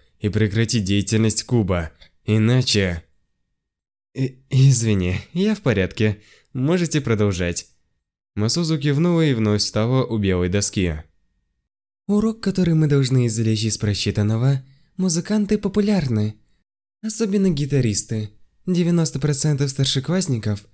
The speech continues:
начавших учиться играть на гитаре, делают это, чтобы стать популярными.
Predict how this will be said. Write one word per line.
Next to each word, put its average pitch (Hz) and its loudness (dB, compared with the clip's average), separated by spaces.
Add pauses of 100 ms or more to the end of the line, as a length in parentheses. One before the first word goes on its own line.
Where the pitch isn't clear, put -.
(200)
начавших 139 -2
учиться 147 0
играть 139 -2
на 165 0
гитаре, 131 0 (260)
делают 160 2
это, 160 0
чтобы 170 -2
стать 190 -2
популярными. 160 0